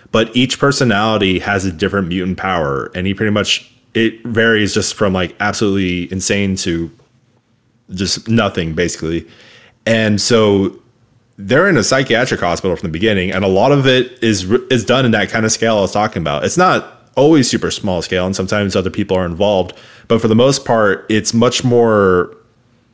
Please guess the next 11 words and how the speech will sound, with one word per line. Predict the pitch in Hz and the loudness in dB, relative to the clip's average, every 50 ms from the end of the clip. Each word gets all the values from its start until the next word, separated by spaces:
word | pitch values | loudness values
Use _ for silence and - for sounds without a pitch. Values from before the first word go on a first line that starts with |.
| _ _ _ _ _ _ _ _ _ _ _ _ _ _ | _ _ _ _ _ _ _ _ _ _ _ _ _ _
inter-, | - 127 127 123 120 117 - - - 120 - - - - | -2 0 0 0 0 -2 -4 -2 -2 -2 -4 -4 -4 -2
internal | 135 131 120 - - 127 127 120 117 110 107 98 98 | 0 0 2 2 2 2 4 4 4 4 2 2 0
debating, | 107 98 85 98 101 101 101 95 98 98 | -2 0 0 0 0 0 0 0 0 0
internal | 101 104 98 - 117 110 107 104 104 101 98 | 0 -2 -2 -2 0 0 2 2 2 2 0
stuff | 92 - - 101 98 | 0 0 -2 -2 0
happening. | - 104 101 98 - 104 101 101 101 98 | 0 -2 -2 0 0 0 0 0 0 0
Like, | 98 98 87 - | 0 0 0 0
there's | - 113 113 113 - | 2 2 2 2 2
a, | 117 107 107 104 104 101 95 95 - - _ _ _ _ _ _ _ _ _ _ | 2 2 2 2 0 0 -2 -2 -6 -16 _ _ _ _ _ _ _ _ _ _
there's | 92 110 120 113 104 | -2 0 0 2 2
a | 117 110 110 110 98 98 | 2 2 2 2 0 -2